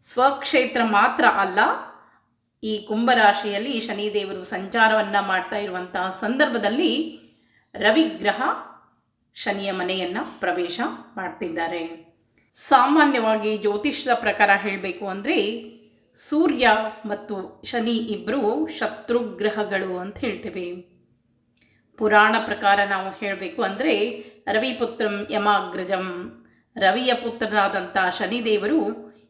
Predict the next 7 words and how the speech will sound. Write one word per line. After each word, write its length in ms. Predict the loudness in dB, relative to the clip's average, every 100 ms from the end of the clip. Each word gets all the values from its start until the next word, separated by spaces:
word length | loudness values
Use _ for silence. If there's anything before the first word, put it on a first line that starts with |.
| _
ಜ್ಯೋತಿಷ್ಯದಲ್ಲಿ 1000 | -2 0 0 -2 -2 0 0 0 0 0
ನಾವು 320 | 0 0 0 -2 -4 -14 _ _ _ _
ಅವರಿಬ್ರು 460 | -6 -4 -4 -4 -6
ಶತ್ರುಗ್ರಹಗಳು 1040 | -6 -8 -10 -6 -6 -4 -4 -2 -2 -4 -4
ಅಂತಲೇ 340 | -6 -6 -6 -6 -12 -20 _
ಹೇಳ್ತೇವೆ. 560 | -8 -8 -6 -4 -4 -4 -4 -10 -16 _ _ _ _ _ _ -6
ಇಬ್ಬರಿಗೂ 580 | -2 4 4 6 4